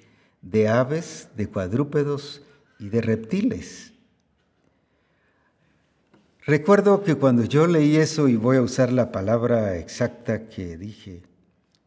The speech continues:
cuando empecé a leer las Escrituras y vi que ellos cambiaron la gloria de Dios y dejaron de adorarle como a Dios y adoraron a reptiles, a cuadrúpedos.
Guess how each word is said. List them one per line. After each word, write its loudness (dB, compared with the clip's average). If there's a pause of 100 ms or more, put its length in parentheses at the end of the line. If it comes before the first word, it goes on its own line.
(260)
cuando -6
empecé -6
a 2
leer 2
las 0
Escrituras -8 (100)
y -2
vi -2
que -2
ellos 0
cambiaron -2
la -6
gloria -4
de -10
Dios -8 (1300)
y 4
dejaron 2
de 4
adorarle 0
como -2
a -8
Dios 0 (960)
y 0
adoraron 2
a 0
reptiles, -4
a -12
cuadrúpedos. -6